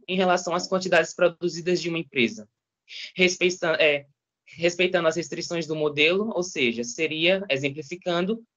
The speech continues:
quando eu consigo produzir de cada um com base nos insumos que eu tenho,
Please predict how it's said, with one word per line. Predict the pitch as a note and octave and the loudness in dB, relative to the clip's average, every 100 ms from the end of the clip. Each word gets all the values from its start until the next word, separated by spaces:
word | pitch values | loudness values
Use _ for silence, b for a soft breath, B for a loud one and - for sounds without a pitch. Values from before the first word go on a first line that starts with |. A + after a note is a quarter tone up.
| _ _ | _ _
quando | G#3 G3+ G#3 | 4 4 6
eu | G3+ | 4
consigo | G#3 G3+ G#3 G3+ | 2 -2 -2 0
produzir | A#3 G3 G3 F#3 E3+ | 4 4 4 0 -4
de | D#3+ F3 _ | -10 -12 _
cada | G3 F#3 G3+ F3+ | 0 2 4 2
um | D#3+ G3+ A#3 | 2 -6 -8
com | - F#3+ | -2 4
base | F#3 F3+ | 4 4
nos | F#3 F3 | 0 -2
insumos | F#3+ G3+ G#3 A3 | -4 -2 -2 -2
que | F3+ | -6
eu | F3+ | -2
tenho, | D3+ D#3 | 0 0